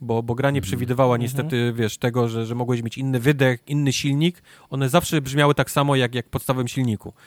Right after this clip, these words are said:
Speaker 1: To też jest teraz zmienione. Też w zależności od tego, jaki zmień-, jaki włożysz silnik do tego auta, jaki wsadzisz wydech duży, to zmienia się diametralnie dźwięk tego auta.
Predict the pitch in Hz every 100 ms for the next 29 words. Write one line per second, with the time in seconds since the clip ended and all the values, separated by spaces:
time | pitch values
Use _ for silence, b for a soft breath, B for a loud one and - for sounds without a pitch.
0 | b b _ - - 180 180 175 165 147
1 | 135 147 139 113 98 101 b b b b
2 | b _ 170 180 - - 127 120 139 135
3 | 151 - - 123 127 139 147 127 131 135
4 | 131 135 147 135 127 123 135 123 107 107
5 | 104 101 - 95 113 143 147 - 143 135
6 | 123 127 156 113 104 123 117 98 98 113
7 | b b - 127 135 156 151 131 147 139
8 | 143 139 117 135 147 139 160 160 156 156
9 | 147 135 156 151 143 127 117 113 - 92